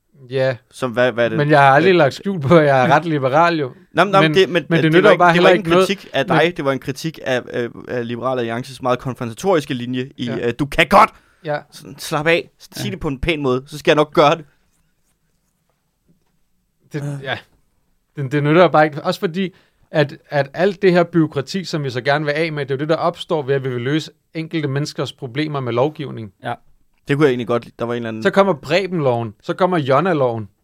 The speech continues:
Speaker 1: så kommer, så kommer
Speaker 3: Det siger vi-
Speaker 1: Kasper-loven.
Speaker 3: Ja, det,
Speaker 1: Fuck.
Speaker 3: det er jo lige før, vi
Speaker 1: Det er
Speaker 3: har en hver, jo.
Speaker 1: super lig-, ja, ja.
Speaker 2: Ja.
Speaker 1: Det er jo totalt åndssvagt.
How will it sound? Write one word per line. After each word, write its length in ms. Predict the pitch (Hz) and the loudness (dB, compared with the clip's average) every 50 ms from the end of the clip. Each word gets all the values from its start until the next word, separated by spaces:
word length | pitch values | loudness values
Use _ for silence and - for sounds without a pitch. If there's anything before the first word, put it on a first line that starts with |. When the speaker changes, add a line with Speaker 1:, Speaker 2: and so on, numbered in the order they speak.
| _ _ | _ _
Speaker 1:
så 120 | _ - 156 | _ -12 -2
kommer, 340 | - 185 185 185 175 156 143 - - - - - | 0 0 2 2 0 -4 -4 -8 -12 -18 -14 -10
så 120 | 156 135 175 | -8 -6 -2
kommer 260 | 156 175 175 170 175 | 2 2 4 4 4
Speaker 3:
Det 80 | 202 226 | 4 4
siger 120 | 185 165 | 6 6
vi- 40 | 185 196 | 6 6
Speaker 1:
Kasper-loven. 300 | 196 185 151 139 135 127 | 4 4 4 4 2 2
Speaker 3:
Ja, 60 | 123 | 0
det, 180 | 117 135 156 | -2 0 0
Speaker 1:
Fuck. 180 | - - 117 - | 0 0 -2 -6
Speaker 3:
det 140 | 165 147 143 | -4 2 4
er 60 | 180 | 6
jo 60 | 180 | 6
lige 100 | 190 214 | 6 6
før, 120 | 208 240 220 | 6 6 6
vi 80 | 196 185 | 6 6
Speaker 1:
Det 60 | 185 | 6
er 40 | 208 | 6
Speaker 3:
har 60 | 226 | 4
en 100 | 226 208 | 2 2
hver, 180 | 175 180 202 214 | 2 2 2 4
jo. 40 | 202 | 2
Speaker 1:
super 120 | 202 190 | 0 0
lig-, 140 | 180 185 180 - _ - | 0 -2 -6 -8 _ 2
ja, 220 | 208 190 214 214 202 190 - - - - _ | 4 4 4 0 -4 -6 -10 -14 -18 -10 _
ja. 140 | 190 196 202 190 - - _ _ _ _ - | 0 0 0 0 -6 -18 _ _ _ _ -12
Speaker 2:
Ja. 120 | 113 113 - - _ _ _ _ | -10 -10 -10 -12 _ _ _ _
Speaker 1:
Det 80 | - 170 | 2 4
er 40 | 170 | 4
jo 100 | 170 156 | 4 4
totalt 440 | 151 - 180 170 - - 190 202 170 | 0 -4 -8 -8 -4 -2 -2 0 0
åndssvagt. 500 | 160 175 165 143 - 156 131 113 113 _ | -2 -2 -4 -6 -6 -6 -6 -6 -8 _